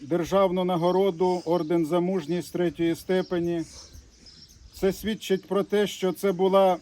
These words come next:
хоч і молода, але геройська людина, яка вміла воювати. І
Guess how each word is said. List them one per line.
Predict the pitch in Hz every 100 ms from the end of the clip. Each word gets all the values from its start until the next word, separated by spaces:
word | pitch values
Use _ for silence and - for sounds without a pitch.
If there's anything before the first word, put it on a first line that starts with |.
| -
хоч | 202 196
і | 202
молода, | 196 196 190 156 208 202
але | 170 175 180
геройська | 165 185 196 208 196 - 190
людина, | 190 185 160 196 160 151
яка | 165 160 180
вміла | 180 196 202 196
воювати. | 185 185 185 175 170 156 143 139
І | 175 185